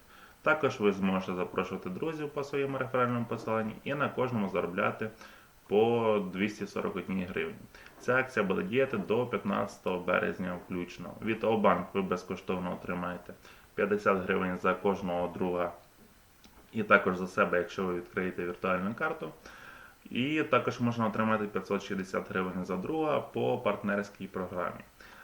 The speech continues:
Е, в Глобус ви отримаєте безкоштовно п'ятдесят гривень за відкриття віртуальної дебетової карти і п'ятдесят гривень за, е, кожного запрошеного друга.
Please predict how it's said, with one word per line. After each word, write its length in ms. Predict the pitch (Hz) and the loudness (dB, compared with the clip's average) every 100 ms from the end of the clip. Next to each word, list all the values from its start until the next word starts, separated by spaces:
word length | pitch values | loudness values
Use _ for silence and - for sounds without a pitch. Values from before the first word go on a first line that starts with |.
| - | -10
Е, 160 | - 98 | -4 0
в 100 | 92 | 0
Глобус 420 | 107 156 123 113 | 4 4 4 2
ви 80 | 113 | 4
отримаєте 560 | 110 - 107 101 95 92 | 4 4 2 2 0 -2
безкоштовно 640 | 92 - 98 - 95 95 - | -2 -4 -6 -2 -2 -2 0
п'ятдесят 360 | 95 - 92 | -2 0 -2
гривень 400 | 92 95 95 90 | 0 2 0 -2
за 220 | 87 92 | 0 0
відкриття 440 | 87 - 92 92 90 | 0 -2 -4 0 0
віртуальної 640 | 87 92 92 90 90 87 | 0 0 0 0 -4 -6
дебетової 520 | 87 92 92 - 98 | 0 0 0 -2 -2
карти 400 | - 180 185 156 | 0 0 0 -2
і 40 | 127 | -4
п'ятдесят 420 | 143 117 - 123 | -2 -2 0 0
гривень 460 | 101 101 110 101 95 | 2 2 2 0 0
за, 260 | 92 98 101 - - - | 0 0 -2 -8 -20 -6
е, 260 | 95 92 92 | -2 -2 0
кожного 300 | 101 104 90 | -2 0 -2
запрошеного 560 | 90 - 101 101 92 90 | -4 -4 -4 -2 -2 -2
друга. 300 | 87 85 | -4 -4